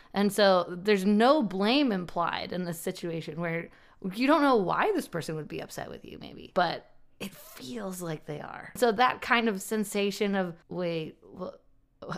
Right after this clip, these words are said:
are we okay? Like, wh-, what's going on?" you know, is very much the, the piece of this song. So that's one of my favorite lyrics.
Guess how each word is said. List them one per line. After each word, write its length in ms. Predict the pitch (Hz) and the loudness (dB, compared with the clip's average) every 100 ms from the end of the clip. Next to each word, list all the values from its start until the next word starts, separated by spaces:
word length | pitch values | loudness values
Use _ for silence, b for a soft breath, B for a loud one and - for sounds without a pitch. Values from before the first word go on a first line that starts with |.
| - 196 | -6 0
are 160 | 190 | 2
we 100 | 208 | 4
okay? 440 | 240 - 180 214 147 | 4 4 0 0 0
Like, 160 | 214 185 | 0 0
wh-, 220 | 202 190 | 0 4
what's 240 | 202 262 | 4 4
going 320 | - 453 392 220 | 2 2 2 2
on?" 380 | 370 196 - | 2 0 0
you 100 | 208 | 2
know, 140 | 208 185 | 2 2
is 300 | 208 214 185 | 4 4 4
very 500 | 190 208 190 185 165 | 0 2 2 0 -2
much 320 | 180 147 - | -4 -6 -6
the, 200 | 160 156 170 | -6 -6 -6
the 100 | 180 | -8
piece 260 | 165 180 - | -6 -10 -8
of 80 | 151 | -10
this 160 | 143 | -10
song. 280 | - - - - | -14 -18 -20 -10
So 260 | 180 139 156 | -8 -8 0
that's 200 | 196 190 | 0 0
one 120 | 160 | -4
of 60 | 147 | -8
my 120 | 147 | -12
favorite 400 | - 139 131 - | -12 -12 -14 -14
lyrics. 360 | 143 160 - | -16 -16 -20